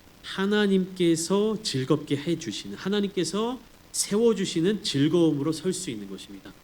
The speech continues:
우리의 노력, 우리의 능력으로는요, 어떤 인간적인 수준, 세상적인 수준의 기쁨을 넘어설 수가 없습니다.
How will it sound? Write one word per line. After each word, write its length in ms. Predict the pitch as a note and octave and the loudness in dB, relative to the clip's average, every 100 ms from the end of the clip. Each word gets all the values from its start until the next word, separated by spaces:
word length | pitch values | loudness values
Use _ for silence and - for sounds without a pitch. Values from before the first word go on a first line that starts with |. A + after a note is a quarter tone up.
| - - - - - B2+ | -20 -20 -20 -20 -12 -2
우리의 320 | C#3+ G#3 F#3 | 2 4 6
노력, 360 | C#3 G3+ - | 6 4 2
우리의 580 | C3+ D3+ F#3+ F#3+ F#3 F3+ | -4 0 0 2 0 0
능력으로는요, 880 | D#3+ A#3 B3 G3+ F#3+ E3 D3+ G3 C3 - - - | 0 2 2 2 2 2 0 -2 -4 -8 -20 -6
어떤 240 | E3+ D3+ C#3+ | -2 -2 -2
인간적인 520 | F3+ G#3 G#3 G3 F#3+ | -2 0 0 2 0
수준, 320 | - F3+ G#3+ | -2 -4 -4
세상적인 680 | - G#3+ B3 A3 G#3+ G3 G3 | -4 -6 -6 -4 -4 -2 -4
수준의 640 | F#3 - A3 G#3+ G3 G3+ G3+ | -6 -8 -6 -2 0 -2 -2
기쁨을 800 | C#3+ - E3+ E3+ E3+ F3+ G#3+ G#3+ - - | -6 -4 -6 -4 -2 0 -2 -4 -14 -8
넘어설 460 | A2 C#3+ D#3 D3 | -2 2 2 0
수가 260 | C#3+ D3 C3+ | -6 -6 -8
없습니다. 440 | G2 - G2+ - | -8 -12 -16 -20